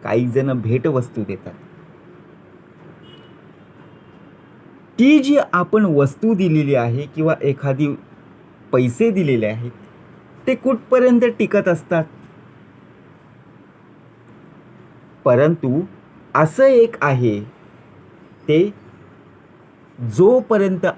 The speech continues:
आपण आहोत तोपर्यंत ते टिकवता आलं पाहिजे. असं काय आहे? तर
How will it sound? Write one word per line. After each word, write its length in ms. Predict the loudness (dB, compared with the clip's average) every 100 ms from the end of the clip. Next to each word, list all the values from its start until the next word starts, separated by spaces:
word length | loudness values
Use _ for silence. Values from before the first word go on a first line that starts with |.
| -6
आपण 400 | -4 -4 -2 -2 0
आहोत 280 | -2 -2 -4
तोपर्यंत 960 | -8 -10 -2 -2 -2 -2 -2 -2 -2 -6 -6 -12 -20 -10 -4
ते 100 | -4
टिकवता 760 | -4 -8 -4 -4 -4 -4 -6
आलं 180 | -4 -6
पाहिजे. 460 | -10 -14 -18 -20 -20 -20 -20 -8
असं 280 | -4 -2 -2
काय 320 | -4 0 0
आहे? 320 | 0 2 0 -2 -8 -20 -20 -20 -6
तर 140 | -4